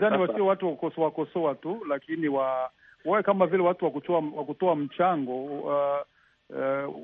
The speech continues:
Speaker 2: mchango upande wa, wa kuendeleza taifa.
Speaker 1: Mchango tunao, mchango tunao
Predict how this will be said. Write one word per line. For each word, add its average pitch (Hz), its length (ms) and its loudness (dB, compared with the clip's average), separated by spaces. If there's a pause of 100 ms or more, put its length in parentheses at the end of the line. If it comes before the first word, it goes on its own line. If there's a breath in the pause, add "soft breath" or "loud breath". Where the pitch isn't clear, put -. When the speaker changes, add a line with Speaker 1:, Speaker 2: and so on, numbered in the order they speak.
(280)
Speaker 2:
mchango 160 440 6
upande 156 380 6
wa, 139 220 4
wa 139 160 -2
kuendeleza 147 500 4
taifa. 127 420 -4 (800 loud breath)
Speaker 1:
Mchango 165 540 4
tunao, 151 600 4
mchango 160 360 4
tunao 160 360 4